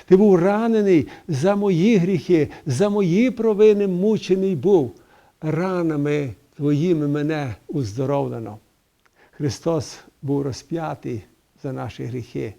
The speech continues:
і воскрес із своєї тимчасової домовини задля нашого виправдання.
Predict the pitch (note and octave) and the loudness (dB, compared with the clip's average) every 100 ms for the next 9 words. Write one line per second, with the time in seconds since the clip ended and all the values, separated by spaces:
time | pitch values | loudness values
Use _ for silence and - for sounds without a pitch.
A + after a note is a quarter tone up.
0 | - - _ A#3 G3 F3+ - - F3+ G3+ | -20 -20 _ 2 4 4 2 -2 0 0
1 | E3+ - - - - - E3+ - G3+ A3 | -2 -6 -14 -20 -2 4 4 8 8 10
2 | G#3+ - G#3 - G3 - - A3+ A#3 G#3+ | 8 4 0 2 0 0 -4 -2 0 0
3 | F#3 F3+ F3+ D#3+ A3 A#3+ G3 B2 - - | 0 0 -2 2 2 4 0 -4 -10 -18
4 | - B2+ F#3+ E3 F3+ F3 - - E3 F3 | -6 0 0 0 -4 -4 -8 -4 0 0
5 | F#3+ D#3+ - D#3+ C#3+ C#3 - - A#2+ G#2+ | -2 -6 -6 -6 -6 -8 -12 -14 -8 -4
6 | C#3 C3+ C3 A#2+ A2+ A2+ A2+ A2 | -2 -4 -8 -8 -8 -10 -10 -12